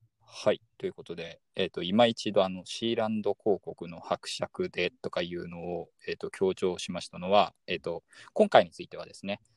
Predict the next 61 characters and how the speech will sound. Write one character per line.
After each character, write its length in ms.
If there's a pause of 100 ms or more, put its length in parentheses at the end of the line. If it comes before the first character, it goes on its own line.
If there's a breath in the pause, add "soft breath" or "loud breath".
(200)
あ 100
の、 240 (1800)
最 140
初 120
の 60
方 160
は 200 (720)
今 180
ま 160
で 140
に 240
い 80
た 160
だ 80
い 80
た 240 (100)
お 60
便 220
り 60
を 40
一 180
回 340
紹 220
介 160
さ 140
せ 80
て 100
い 80
た 140
だ 100
こ 140
う 40
か 120
な 140
と 140
い 40
う 20
こ 120
と 120
で、 140
お 100
便 260
り 120
会 180
と 100
い 40
う 60
と 100
こ 100
ろ 100
と、 280 (100)
で、 480
途 80
中 140
か 100
ら、 220 (180)
え 720
ー、 880 (720)
私、 580
あ 60
の、 200